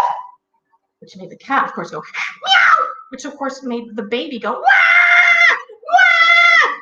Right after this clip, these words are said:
Wah! So if you can imagine the dog going, Woof, woof, woof, woof, woof, the baby, Wah! and the cat, Meow! That's a lot of noise.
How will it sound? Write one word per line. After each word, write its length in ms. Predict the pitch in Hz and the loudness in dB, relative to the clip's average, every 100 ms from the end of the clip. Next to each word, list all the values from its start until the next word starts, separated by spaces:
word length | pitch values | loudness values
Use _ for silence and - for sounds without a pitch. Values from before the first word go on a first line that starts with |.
| - | -12
Wah! 380 | 698 762 698 - | -2 2 2 0
So 60 | 311 | -6
if 100 | 285 | -12
you 60 | |
can 120 | 311 | -10
imagine 500 | 349 277 277 311 220 - _ _ _ _ _ - | -10 -6 -6 -6 -8 -16 _ _ _ _ _ -16
the 80 | |
dog 240 | 196 220 233 | -4 0 0
going, 120 | 170 | -2
Woof, 80 | 294 | 2
woof, 120 | - | 4
woof, 320 | 740 784 740 740 | 6 4 4 4
woof, 100 | 679 | 2
woof, 540 | 679 698 _ _ _ _ - | 2 -2 _ _ _ _ -12
the 60 | |
baby, 340 | 226 233 233 - | -6 -6 -6 -6
Wah! 400 | 762 640 605 - | 2 4 4 2
and 140 | 277 | -4
the 40 | 254 | -8
cat, 180 | 277 - 762 | -8 -10 -8
Meow! 500 | 640 659 - 571 427 - _ _ _ _ _ | -4 -2 0 0 -4 -14 _ _ _ _ _
That's 200 | _ - | _ -20
a 280 | 320 - 370 | -18 -18 -6
lot 320 | 359 285 - | 0 0 0
of 120 | 285 | -6
noise. 540 | 277 311 392 392 165 | -8 -6 -2 -2 -4